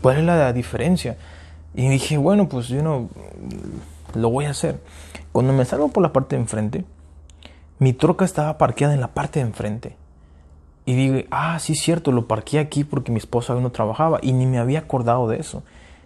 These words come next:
Y en eso que digo, "Oh, tenías razón, Espíritu Santo, otra vez. Por eso querías que me saliera por aquí".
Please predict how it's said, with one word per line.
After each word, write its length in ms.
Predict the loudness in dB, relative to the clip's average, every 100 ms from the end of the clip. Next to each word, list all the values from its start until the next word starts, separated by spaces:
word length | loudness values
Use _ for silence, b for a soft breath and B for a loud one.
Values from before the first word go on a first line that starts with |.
| B
Y 80 | 0
en 80 | 0
eso 220 | 0 0
que 100 | 2
digo, 220 | 2 2
"Oh, 240 | 0 -2 -2 -10 -20 -20 -20 -20 -20 -20 -20 -20
tenías 320 | -10 -8 -6 -6
razón, 400 | -6 -6 -4 -4
Espíritu 400 | -6 -10 -10 -12
Santo, 340 | -10 -10 -10
otra 200 | -8 -4
vez. 260 | -4 -6 -12 -20 b b b b b b
Por 120 | 0
eso 160 | 2 2
querías 300 | 4 2 2
que 60 | -4
me 80 | -4
saliera 280 | -2 -2
por 180 | -4 -8
aquí". 220 | -10 -10